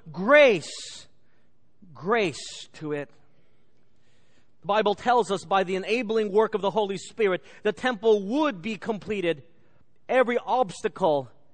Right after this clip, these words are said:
he tells Zerubbabel, to the rebuilding process will be removed. In the scriptures, mountains are often pictures, pictured as large obstacles.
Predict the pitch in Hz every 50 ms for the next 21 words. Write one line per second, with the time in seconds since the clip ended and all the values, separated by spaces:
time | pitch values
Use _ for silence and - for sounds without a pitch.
0 | - - - - - - - - - - - - - - - 208 - - 226 196
1 | 190 - - 202 190 190 175 180 165 151 160 151 147 139 - - - - - -
2 | - - - - - - - - - - - - - 202 185 180 190 196 156 135
3 | 247 269 269 214 247 233 196 - - 185 180 175 - 202 180 - 170 165 165 180
4 | 240 269 262 254 262 262 196 160 180 202 190 190 190 185 190 - - - - 165
5 | 175 165 151 147 160 165 147 127 107 107 - - - - - - - - - -
6 | - - - - - - - - - - - - - - - - - - - 202
7 | 208 202 - - 262 262 202 - - 214 202 190 - 180 185 190 202 208 202 -
8 | 196 190 185 190 190 - 196 180 180 175 185 185 - 190 180 165 - - 262 202
9 | - - - - 165 156 156 151 - - - - - - - - - - - -
10 | - - - - 247 233 - - 202 196 185 170 165 165 165 156 - - - -
11 | - - 165 180 214 220 208 196 151 - - 190 208 233 185 143 - - - 180
12 | - 180 160 143 135 - - - - -